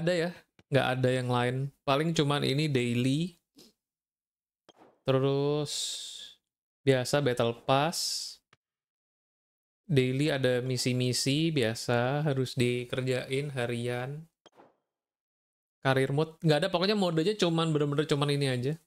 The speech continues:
play match. Ini kan masih open beta ya. Nah, tapi gue juga nggak tahu apakah akan ada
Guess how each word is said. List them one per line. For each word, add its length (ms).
play 160
match. 400
Ini 160
kan 80
masih 240
open 160
beta 320
ya. 20
Nah, 80
tapi 160
gue 160
juga 240
nggak 80
tahu 160
apakah 320
akan 320
ada 240